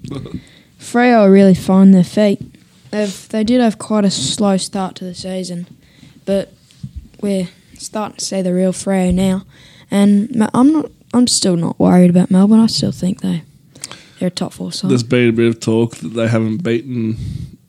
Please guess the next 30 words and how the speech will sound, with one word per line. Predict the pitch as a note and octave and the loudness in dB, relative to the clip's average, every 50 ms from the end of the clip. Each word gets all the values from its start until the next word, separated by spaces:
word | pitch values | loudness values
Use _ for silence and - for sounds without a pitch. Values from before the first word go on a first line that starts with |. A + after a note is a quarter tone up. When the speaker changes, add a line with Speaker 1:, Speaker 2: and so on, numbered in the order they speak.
| _ - | _ -12
Speaker 2:
any | - A#2+ A2+ A2+ | -10 -10 -8 -6
good | A2 A#2 A#2 A#2 - | -2 -2 -2 -2 -2
sides. | - A#2+ B2+ C3+ C#3+ E3 - - - | -4 -4 -4 -4 -6 -8 -10 -8 -6
Speaker 1:
Yeah, | G#3 F3 E3 | -6 -6 -6
but | E3+ - G#3 A3+ - - | -6 -8 -12 -12 -8 -6
they've | F#3+ F#3 F3+ - - | -6 -6 -6 -4 -4
done | G#3 G#3 G#3 | -2 -2 0
it | F#3+ - - _ | -2 -2 -6 _
the | - F#3 | -4 -2
last | F3+ F3+ F3+ F3 E3 - - | -2 -2 -2 -4 -6 -8 -8
two | - F#3 | -8 -6
years. | F#3+ F#3+ F#3+ F3 F3 F3 F3 | -6 -6 -6 -6 -8 -8 -8
They | - F#3 F3+ | -8 -8 -8
should | E3+ - - A#3 G#3 - _ _ - | -8 -8 -8 -8 -8 -8 _ _ -20
f-, | - - - | -20 -16 -10
be | - - - | -10 -10 -10
fine. | - - F3+ F3+ F#3 F#3+ F#3+ F#3 - _ _ _ _ _ _ _ _ _ _ _ _ _ _ _ _ _ _ - - - | -8 -8 -6 -4 -2 -2 -2 -4 -6 _ _ _ _ _ _ _ _ _ _ _ _ _ _ _ _ _ _ -18 -12 -8
Speaker 2:
Sure. | - G#2+ G#2 | -6 -6 -6
Speaker 1:
Uh, | G#2 G#2+ - - - | -8 -8 -14 -14 -10
yeah, | G#3 F#3+ F#3 - - - - - - | -8 -8 -8 -8 -10 -12 -14 -16 -16
I | G3 | -14
think | - - - - | -12 -10 -12 -10
they're | - - - - - | -12 -14 -16 -16 -18
right. | G#3 - - _ _ - | -18 -18 -18 _ _ 0
I'm | A3 A#3+ A#3+ | 4 6 6
not. | A3+ G#3 F3+ - - - - _ - - - _ _ - | 6 6 2 -2 -8 -14 -18 _ -20 -20 -20 _ _ -4
If | A3 A3+ G#3 | -4 -4 -2
they | A#3 C4+ C#4 C4+ | -2 -2 0 0
lose | B3+ A#3 A3+ A3+ A#3+ A#3+ A#3+ A#3+ A3+ - - | 0 0 -2 0 2 2 2 2 0 -2 -4
to | A3 G#3 | -6 -6